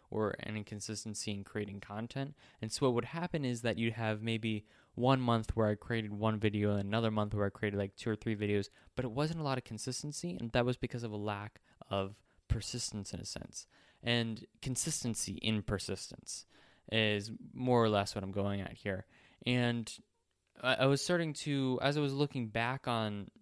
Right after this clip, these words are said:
this, on all of that I've done, I had three or four times over the course of me doing YouTube where I pushed really, really hard, where I did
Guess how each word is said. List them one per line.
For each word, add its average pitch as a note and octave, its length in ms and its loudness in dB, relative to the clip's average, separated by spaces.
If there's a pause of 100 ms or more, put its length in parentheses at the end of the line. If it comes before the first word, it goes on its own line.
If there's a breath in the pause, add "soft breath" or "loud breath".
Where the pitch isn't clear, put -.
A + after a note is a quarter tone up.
(140)
this, G#2 560 -4
on G2+ 360 -4 (200)
all A#2+ 180 4
of A2 140 0
that G#2+ 160 0
I've G2+ 240 -2
done, G#2+ 360 0 (380 loud breath)
I A#2 120 8
had B2 540 4
three F3+ 300 2
or F#3 80 4
four D#3 300 4
times A#2+ 760 2 (360)
over B2 220 2
the A#2 100 0
course A#2 300 0
of G#2+ 60 -4
me A2 120 -2
doing G#2 200 -2
YouTube G#2+ 380 -2 (320 loud breath)
where A2 560 2 (140)
I G#2+ 580 0 (320 soft breath)
pushed - 340 0
really, C#3+ 300 6
really C#3 240 4
hard, A2+ 400 4
where G#2+ 100 2
I G#2+ 100 0
did G#2+ 260 -4